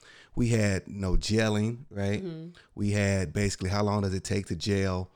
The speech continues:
Speaker 2: Right,
Speaker 1: within,
Speaker 2: right.
Speaker 1: within a, in a blended family with kids in particular.
Speaker 2: Mm-hmm.
Speaker 1: We talked about the different age groups from baby to toddler to preteen to teenager to adults.
Speaker 2: Right.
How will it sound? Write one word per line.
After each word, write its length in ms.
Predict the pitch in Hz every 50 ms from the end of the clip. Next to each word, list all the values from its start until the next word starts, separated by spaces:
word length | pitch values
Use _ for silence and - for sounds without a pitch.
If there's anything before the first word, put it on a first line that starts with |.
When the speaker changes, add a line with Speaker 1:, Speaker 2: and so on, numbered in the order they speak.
| _ _ _ _
Speaker 2:
Right, 120 | - 95 85
Speaker 1:
within, 300 | - 104 101 98 98 98
Speaker 2:
right. 240 | 92 - - 98 95
Speaker 1:
within 200 | - 127 104 101
a, 160 | 98 95 92 -
in 140 | - 98 90
a 60 | 90
blended 340 | 87 85 101 101 95 98 92
family 300 | - - 101 95 90 98
with 220 | 90 104 101 - -
kids 300 | - 143 127 120 107 -
in 60 | 107
particular. 520 | 120 117 - 117 107 - 104 98 98 104
Speaker 2:
Mm-hmm. 240 | - - - - - -
Speaker 1:
We 80 | 123
talked 160 | 110 120 107 -
about 120 | 101 98
the 80 | 90 85
different 260 | 110 113 - 107 87 -
age 260 | 107 110 113 110 92
groups 240 | - 107 107 107 -
from 180 | - 95 90 85
baby 480 | - 98 101 98 95 98 95 98 107 - _ -
to 100 | - 92
toddler 560 | - - - 113 98 87 90 92 92 95 95 -
to 120 | - - 87
preteen 760 | - - - 117 110 110 - - 113 107 104 101 104 107 104
to 120 | - 85
teenager 560 | 78 - - 120 117 107 104 101 101 98 104 98
to 200 | - - 104 101
adults. 500 | 92 87 110 113 107 104 101 - - - -
Speaker 2:
Right. 240 | 156 151 147 156 190